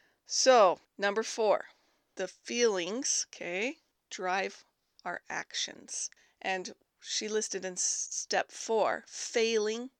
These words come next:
is good. Oh, I love that so much. Failing is good. So she says, "Of course, we want,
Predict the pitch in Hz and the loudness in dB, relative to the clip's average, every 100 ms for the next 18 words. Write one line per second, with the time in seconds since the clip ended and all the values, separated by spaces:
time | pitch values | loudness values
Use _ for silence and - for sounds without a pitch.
0 | _ - 185 180 180 - - _ _ - | _ -4 -2 0 -2 -4 -8 _ _ -6
1 | 175 135 226 - - 508 508 - - - | -2 -2 -4 0 6 10 8 6 -4 0
2 | 392 381 427 403 359 - 392 381 403 381 | 4 6 6 6 4 2 0 0 0 0
3 | - - 320 349 370 359 - 277 - 269 | -2 -4 -2 0 0 -2 -2 -6 0 6
4 | 262 233 - - - - - - - - | 8 6 2 -14 -16 -18 -18 -20 -8 4
5 | 277 277 294 302 285 302 - - 339 359 | 6 8 4 0 0 -2 -2 0 6 6
6 | 349 311 294 294 | 6 4 6 6